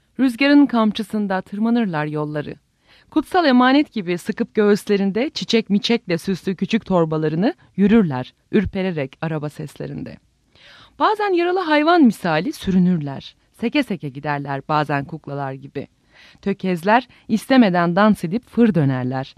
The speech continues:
Çeker iğrenç bir iblis çıngırağın ipini. Gövdeleri çökse de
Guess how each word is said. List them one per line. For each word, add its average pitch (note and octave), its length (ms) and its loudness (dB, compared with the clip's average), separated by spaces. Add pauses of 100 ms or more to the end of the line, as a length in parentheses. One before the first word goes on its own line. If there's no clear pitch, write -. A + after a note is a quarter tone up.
(220)
Çeker C4 460 0
iğrenç D#3 480 -2
bir D3 180 -8
iblis D3 380 -8
çıngırağın C#3 580 -6
ipini. - 380 -12 (1200)
Gövdeleri A#3+ 500 2
çökse B3 440 -4
de A#3 180 -4